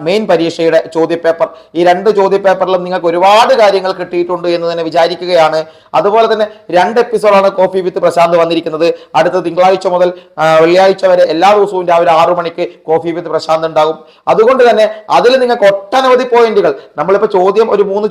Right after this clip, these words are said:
ചോദ്യമോ അല്ലെങ്കിൽ അഞ്ച് ചോദ്യമേ ഡിസ്കസ് ചെയ്യുന്നുള്ളൂ എങ്കിലും ആ അഞ്ച് ചോദ്യം മാത്രമല്ല,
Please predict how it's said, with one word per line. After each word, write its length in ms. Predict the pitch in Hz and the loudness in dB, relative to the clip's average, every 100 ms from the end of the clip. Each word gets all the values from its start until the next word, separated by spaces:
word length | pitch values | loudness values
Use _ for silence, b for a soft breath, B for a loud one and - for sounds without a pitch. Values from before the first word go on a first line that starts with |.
| 208 | 0
ചോദ്യമോ 300 | 202 208 202 | 0 0 0
അല്ലെങ്കിൽ 280 | 196 196 | 0 -2
അഞ്ച് 200 | 180 190 208 | -6 -6 -4
ചോദ്യമേ 340 | 202 196 202 | -2 -2 -4
ഡിസ്കസ് 300 | 196 180 202 | -6 -6 -10
ചെയ്യുന്നുള്ളൂ 420 | 202 196 190 185 170 | -4 -2 -2 -2 -2
എങ്കിലും 240 | 151 165 165 B B - | -4 -8 -8 B B 2
ആ 20 | 190 185 | 4 4
അഞ്ച് 260 | 190 214 254 | 0 -6 0
ചോദ്യം 280 | 220 208 202 | 2 2 2
മാത്രമല്ല, 440 | 185 180 185 170 | 0 0 -2 0